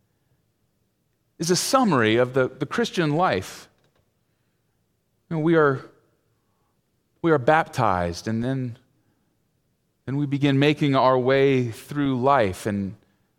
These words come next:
and are tested by the world. And hopefully along the way, we come to understand this good news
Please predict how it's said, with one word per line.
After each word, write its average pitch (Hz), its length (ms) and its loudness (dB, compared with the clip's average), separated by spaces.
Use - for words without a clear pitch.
and 120 80 -8
are 107 80 -6
tested 95 580 -6
by 107 100 -2
the 107 100 0
world. 113 560 -2
And 170 120 2
hopefully 185 480 4
along 160 400 4
the 156 80 4
way, 151 320 4
we 180 200 0
come 190 400 0
to - 140 0
understand 156 1040 -2
this 139 180 -2
good 156 320 0
news 139 800 -4